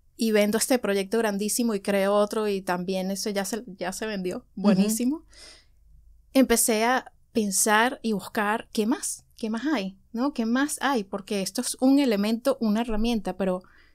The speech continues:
Speaker 1: pero
Speaker 2: Ujú.
Speaker 1: quiero ir al fondo. Y el fondo realmente es la energía y es la conciencia, porque nosotros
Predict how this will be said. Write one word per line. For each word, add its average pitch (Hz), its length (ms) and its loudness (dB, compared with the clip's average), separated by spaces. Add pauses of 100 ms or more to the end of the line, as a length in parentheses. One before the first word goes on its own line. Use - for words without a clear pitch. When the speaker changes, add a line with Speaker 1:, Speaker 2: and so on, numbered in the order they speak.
(320)
Speaker 1:
pero 165 160 4
Speaker 2:
Ujú. 165 60 0
Speaker 1:
quiero 202 160 0
ir 220 60 0
al 226 140 2
fondo. 208 580 -2 (640)
Y 226 160 4
el 208 140 4
fondo 226 420 2
realmente 233 560 0
es 233 120 -2
la 254 100 -2
energía 214 400 0
y 202 80 2
es 180 100 -2
la 190 160 -4
conciencia, 170 560 -6
porque - 280 -8
nosotros 190 680 -4